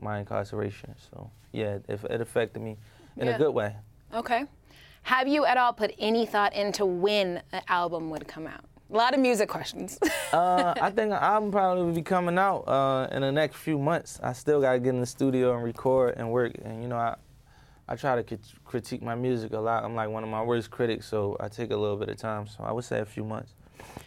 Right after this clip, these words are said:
Speaker 2: And I think you have answered this before, but it, it is a good question. What songs really kept you motivated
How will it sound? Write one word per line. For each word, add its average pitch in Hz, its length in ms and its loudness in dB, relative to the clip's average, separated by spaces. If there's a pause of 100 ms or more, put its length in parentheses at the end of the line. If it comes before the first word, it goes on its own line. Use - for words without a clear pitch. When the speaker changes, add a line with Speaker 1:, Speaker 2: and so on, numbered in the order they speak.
(200)
Speaker 2:
And 233 80 0
I 226 120 2
think 294 220 2
you 330 100 2
have 240 160 2
answered 185 320 -4
this 185 100 -2
before, 165 460 -2
but 170 140 0
it, 156 200 -4
it 180 180 0
is 180 180 -2
a 185 40 0
good 175 220 -2
question. 170 560 -2 (300)
What 233 280 0
songs 196 400 -2
really 185 220 -2
kept - 320 -6
you 196 80 -2
motivated 202 580 -2